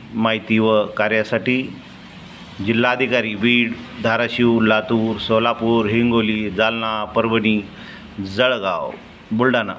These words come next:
आणि अहिल्यानगर या जिल्हाधिकाऱ्यांना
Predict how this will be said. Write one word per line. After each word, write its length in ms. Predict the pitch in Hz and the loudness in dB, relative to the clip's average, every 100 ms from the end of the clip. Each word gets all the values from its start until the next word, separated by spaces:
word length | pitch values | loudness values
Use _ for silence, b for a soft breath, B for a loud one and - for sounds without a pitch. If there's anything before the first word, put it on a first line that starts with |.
| - | -8
आणि 140 | 101 | -4
अहिल्यानगर 760 | 95 107 110 113 110 113 110 101 - - - - - B B B B B B - | -2 0 0 0 2 2 2 -2 -10 -18 -20 -20 -20 B B B B B B -4
या 80 | 104 | -2
जिल्हाधिकाऱ्यांना 880 | 104 113 113 110 107 110 110 107 104 | 0 2 2 0 0 -2 -2 -4 -6